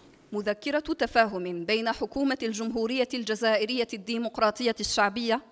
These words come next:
وحكومة المملكة الأردنية الهاشمية للاعتراف المتبادل بالشهادات الأهلية للملاحين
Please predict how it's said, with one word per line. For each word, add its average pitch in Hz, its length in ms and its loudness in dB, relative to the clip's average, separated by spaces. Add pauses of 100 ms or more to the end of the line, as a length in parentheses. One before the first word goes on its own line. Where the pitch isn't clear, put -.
(360)
وحكومة 240 520 0
المملكة 226 600 0
الأردنية 226 680 0
الهاشمية 226 840 2 (440)
للاعتراف 220 800 2
المتبادل 247 680 2
بالشهادات 233 680 -2
الأهلية 233 520 -2
للملاحين 208 840 0